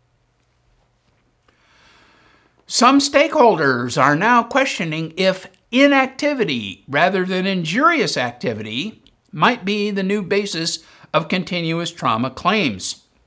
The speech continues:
This question arises after a new California Supreme Court case once again reiterated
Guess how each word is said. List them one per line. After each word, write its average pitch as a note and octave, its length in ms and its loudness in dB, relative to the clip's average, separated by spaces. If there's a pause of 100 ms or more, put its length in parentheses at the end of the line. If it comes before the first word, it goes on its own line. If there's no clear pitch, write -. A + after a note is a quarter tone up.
(960)
This G3 200 2
question G3+ 420 0
arises E3+ 640 -2
after C3+ 400 -4
a D#3+ 120 0
new A#3 460 -2
California G3 640 -2
Supreme F3+ 460 -8
Court F#3 460 -2 (960)
case D3+ 560 0
once F3+ 300 0
again G3 440 -2
reiterated E3 1160 -2